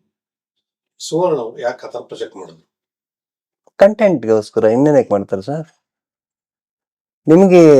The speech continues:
Speaker 2: why will people watch one hour of your Bigg Boss ಅನ್ನಿಸ್-
Speaker 1: ಆ ತರ ನೋಡ್ದಾಗ
Speaker 2: ಹಾ.
Speaker 1: ಸೌಮ್ಯಗೆ ಹಿಂದೆ ಏನಾಗಿದೆ? ಏನಂತ?
Speaker 2: ಏ, ಏ, she knew very clearly that I am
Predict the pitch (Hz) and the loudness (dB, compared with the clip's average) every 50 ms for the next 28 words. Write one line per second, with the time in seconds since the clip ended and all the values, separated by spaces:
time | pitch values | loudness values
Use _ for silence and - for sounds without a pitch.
0 | 123 117 110 107 104 107 107 104 104 117 143 165 190 214 208 185 160 165 160 160 | 6 6 4 4 4 4 2 4 4 4 4 6 4 2 2 2 2 2 2 4
1 | 160 160 156 131 113 117 117 113 - - - 104 113 107 110 110 107 120 143 151 | 4 4 4 6 6 6 4 2 -2 -6 -4 -2 -2 0 0 2 4 4 4 4
2 | 139 120 113 113 104 - - 107 104 104 101 95 87 98 101 - - 117 123 123 | 2 4 4 4 4 2 2 0 0 0 0 -2 -4 -4 -4 -2 0 0 2 2
3 | 104 95 - - - - - - - 107 104 110 113 104 - - - - - - | 0 -2 -10 -18 -20 -20 -20 -12 -8 -6 -4 -4 -4 -6 -6 -10 -16 -18 -20 -20
4 | - - 120 123 - - 135 139 131 120 107 98 110 117 117 110 - - - _ | -18 -16 -16 -16 -14 -14 -14 -14 -14 -14 -14 -12 -10 -10 -10 -10 -12 -16 -20 _
5 | _ _ _ _ _ _ _ _ - 104 - - - - - 139 156 165 160 127 | _ _ _ _ _ _ _ _ -8 -8 -8 -8 -12 -12 -8 -8 -6 -6 -6 -8
6 | 104 - - - 92 - _ - 151 165 160 135 120 123 117 - - 85 85 82 | -12 -14 -18 -20 -20 -20 _ -18 -16 -16 -12 -12 -10 -12 -12 -14 -18 -20 -20 _
7 | _ _ _ _ _ _ _ _ _ _ _ - 135 123 123 120 120 247 240 226 | _ _ _ _ _ _ _ _ _ _ _ -10 -10 -10 -10 -8 -4 -2 -2 0
8 | 180 156 160 170 180 170 156 131 127 - - - 202 196 190 196 214 220 220 196 | 2 4 4 4 6 4 4 2 -2 -2 0 2 4 4 6 6 4 4 2 2
9 | 156 139 143 156 175 180 180 - 160 151 147 147 143 147 151 147 139 143 139 131 | 2 4 4 4 4 2 0 2 2 4 4 4 4 2 0 2 4 4 4 4
10 | - 135 131 131 139 143 143 143 139 135 135 135 | 4 2 2 4 4 2 2 0 0 -2 -2 -4